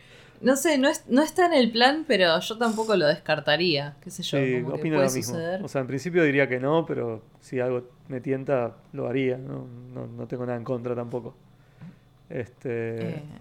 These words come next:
Speaker 1: y también si, si tenemos, eh, amigues o oyentes que tienen ideas que, que quieren trabajar o tipo temas que se les ocurre, están más que bienvenidas a, a compartirlas y,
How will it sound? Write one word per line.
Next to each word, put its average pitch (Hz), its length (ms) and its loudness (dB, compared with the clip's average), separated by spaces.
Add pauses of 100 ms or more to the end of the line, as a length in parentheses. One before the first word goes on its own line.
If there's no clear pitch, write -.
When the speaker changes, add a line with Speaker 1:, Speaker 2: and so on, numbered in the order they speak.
(1700)
Speaker 1:
y 208 140 4
también 220 320 6
si, 208 400 6
si 226 160 4
tenemos, 233 680 4 (200)
eh, 147 600 -8 (320)
amigues 185 500 0
o 147 180 0
oyentes 175 380 -6
que 131 320 0 (260)
tienen 170 300 4
ideas 170 380 2
que, 139 520 -2
que 156 140 -12
quieren 170 300 -2
trabajar 170 480 0 (100)
o 147 300 0 (100)
tipo 151 240 -8
temas 170 260 -2
que 170 100 -4
se 156 100 -8
les 143 160 -8
ocurre, 175 480 2 (420)
están 160 320 -4
más 160 140 -2
que 165 160 0
bienvenidas 151 640 -4
a, 131 380 -8
a 147 100 -12
compartirlas 147 1080 -6
y, 139 420 -12